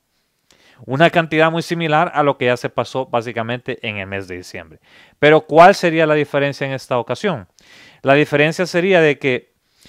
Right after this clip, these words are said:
tal vez, eh, man-, en vez de los seiscientos dólares sería un cheque de estímulo de dos mil dólares. Sin embargo, estamos hablando que si se le envía a todas las mismas personas, solo ahí serían cuatrocientos billones de dólares.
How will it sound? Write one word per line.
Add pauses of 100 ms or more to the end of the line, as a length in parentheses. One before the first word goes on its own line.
(380)
tal
vez,
eh,
man-,
en
vez
de
los
seiscientos
dólares
sería
un
cheque
de
estímulo
de
dos
mil
dólares. (240)
Sin
embargo,
estamos
hablando
que
si
se
le
envía
a
todas
las
mismas
personas,
solo
ahí
serían (380)
cuatrocientos
billones
de
dólares.